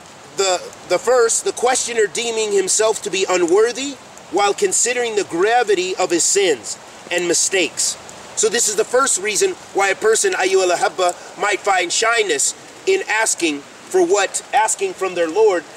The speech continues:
It's due to their own sins, and they know they're not worthy. And the second thing, ayyuhal ahabba, that, uh, Shaykh al-Islam Ibn al-Qayyim mentioned, he said the magnitude of what he is asking for.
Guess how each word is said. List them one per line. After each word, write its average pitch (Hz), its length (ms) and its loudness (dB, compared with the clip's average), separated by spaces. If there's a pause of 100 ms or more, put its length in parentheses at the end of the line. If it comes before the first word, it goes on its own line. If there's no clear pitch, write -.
It's 196 180 0
due 262 160 -6
to 240 120 -4
their 220 200 0
own 240 160 0
sins, 247 440 0
and 202 120 -2
they 214 120 2
know 240 180 2
they're 214 140 2
not 190 200 0
worthy. 165 360 0 (580)
And 226 100 -2
the 220 60 4
second 262 360 0
thing, 202 240 0
ayyuhal 196 400 2
ahabba, 185 360 -2
that, 160 180 -2 (160)
uh, 160 200 2
Shaykh 208 280 0
al-Islam 185 640 2 (340)
Ibn 208 160 4
al-Qayyim 196 540 2
mentioned, 190 400 0 (220)
he 214 100 -4
said 226 240 2
the 208 100 0
magnitude 226 720 -2
of 180 100 2
what 339 160 2
he 208 80 0
is 190 140 2
asking 165 440 -2
for. 104 280 -4